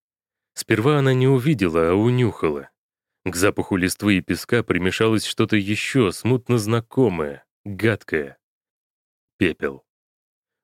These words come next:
Он впитался в её платье, в ткань косынки, в волосы, и она чувствовала его в яме. Кто-то из охотников принёс огня для света, и она увидела железную голову.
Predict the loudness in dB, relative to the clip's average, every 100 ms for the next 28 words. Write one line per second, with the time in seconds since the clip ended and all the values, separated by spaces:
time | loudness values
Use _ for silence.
0 | -4 -4 -4 -6 0 0 0 -6 -6 -6
1 | -4 0 0 0 -2 -6 -6 -4 -4 -2
2 | -4 -4 -2 -2 -2 -4 -6 -8 -2 0
3 | 2 0 -4 -12 -16 _ _ _ 2 2
4 | 2 0 -2 -4 -4 -2 0 0 0 -2
5 | -6 -6 -6 -6 -10 -20 _ _ _ _
6 | _ _ _ _ _ _ -4 0 2 2
7 | 0 0 0 0 -2 -4 -2 -2 0 0
8 | -2 0 0 0 0 -2 -2 -2 -2 -6
9 | _ _ -4 -2 0 0 0 -2 -2 0
10 | 0 -2 -2 -4 -4 -4 -4 -4 -6 -6
11 | -8 -14